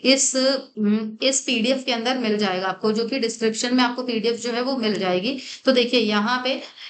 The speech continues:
जो स्टैट-, default method था, ये देखिए यहाँ पे लिखा हुआ है, अ, Until one point seven, only public abstract method will allowed, whether we declares writing or not। Similarly, public static final variables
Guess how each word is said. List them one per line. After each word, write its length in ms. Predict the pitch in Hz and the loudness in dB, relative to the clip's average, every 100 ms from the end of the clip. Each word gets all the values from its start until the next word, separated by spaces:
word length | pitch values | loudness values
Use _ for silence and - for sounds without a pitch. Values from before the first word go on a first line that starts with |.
| - | -2
जो 160 | 254 247 | 0 0
स्टैट-, 320 | - 220 214 | 0 -2 -2
default 480 | 214 233 240 254 247 | -4 0 2 2 0
method 300 | 196 202 180 202 | -6 -6 -4 0
था, 60 | |
ये 180 | 196 226 | 0 2
देखिए 280 | 208 - 202 | 0 -2 0
यहाँ 140 | 214 | 2
पे 120 | 220 233 | 2 -2
लिखा 240 | 220 247 | 0 2
हुआ 240 | 240 226 | 2 0
है, 160 | 220 269 - - - | -2 -4 -8 -14 2
अ, 320 | 233 226 240 240 - - | 4 4 2 0 -4 4
Until 400 | 233 226 269 233 | 4 4 0 0
one 200 | 208 254 262 | -2 -4 -2
point 280 | 269 285 294 | -2 -4 -6
seven, 360 | - 233 233 233 226 | 0 2 2 -2 -4
only 280 | 226 233 262 254 | -4 -2 0 2
public 340 | 220 220 254 | 2 0 -2
abstract 460 | 254 - 233 240 240 | -2 0 0 0 0
method 360 | 214 233 226 | -4 -2 0
will 100 | 269 269 220 | -2 -2 0
allowed, 380 | 208 190 226 262 190 | 2 2 0 -4 -2
whether 260 | 214 202 247 262 | 0 2 0 -2
we 100 | 254 254 | -2 -2
declares 500 | 220 214 214 262 269 | 0 0 0 0 -2
writing 300 | 226 196 226 | -2 0 -2
or 120 | 226 202 | -2 -2
not। 320 | 180 170 175 | -2 -4 -2
Similarly, 560 | 254 247 240 240 240 262 | 0 2 0 0 -2 0
public 360 | 247 220 254 277 | 0 0 -4 -6
static 420 | 262 247 220 262 254 | -2 0 0 -2 0
final 400 | 233 208 214 254 240 | 0 2 0 -2 -2
variables 600 | 208 208 196 214 269 | -2 -2 -2 -2 -2